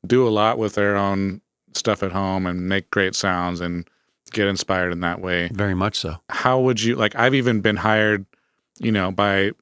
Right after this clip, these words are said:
Speaker 1: you know, some people that wanted me in the studio for the writing phase, strictly because of that, because I can help get, you know, a great sound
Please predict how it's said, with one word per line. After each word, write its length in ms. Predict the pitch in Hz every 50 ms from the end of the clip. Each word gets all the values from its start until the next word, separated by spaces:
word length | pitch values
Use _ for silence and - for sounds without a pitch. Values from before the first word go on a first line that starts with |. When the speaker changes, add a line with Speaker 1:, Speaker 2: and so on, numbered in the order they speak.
| _ -
Speaker 1:
you 100 | 117 107
know, 120 | 98 92
some 180 | 90 - 107 101
people 320 | - 110 107 - 101 104 98
that 220 | 95 95 104 - _ _ -
wanted 280 | 110 104 107 110 107 101
me 140 | 101 104 104
in 80 | 98 98
the 80 | 98
studio 640 | - - - 110 110 104 101 98 95 95 95 95 98
for 160 | - - 104
the 100 | 92 95
writing 360 | 92 104 123 139 135 110 98
phase, 600 | 87 - 101 92 92 92 90 90 92 - - - - _ _ _ _ _ _ _ _ _ _ -
strictly 440 | - - - - 147 127 - 117
because 340 | 104 101 98 - - 151 147
of 80 | 127 107
that, 180 | 101 98 90 90
because 260 | 95 87 - 98 90
I 120 | 104 104
can 140 | 107 - 107
help 300 | 101 95 101 101 98 - _ _ _ - -
get, 280 | 98 107 104 98 - - -
you 100 | 113 107
know, 260 | 98 90 90 90 92
a 60 | 95 87
great 260 | - 101 92 92 -
sound 540 | - - 101 101 98 95 90 90 90 -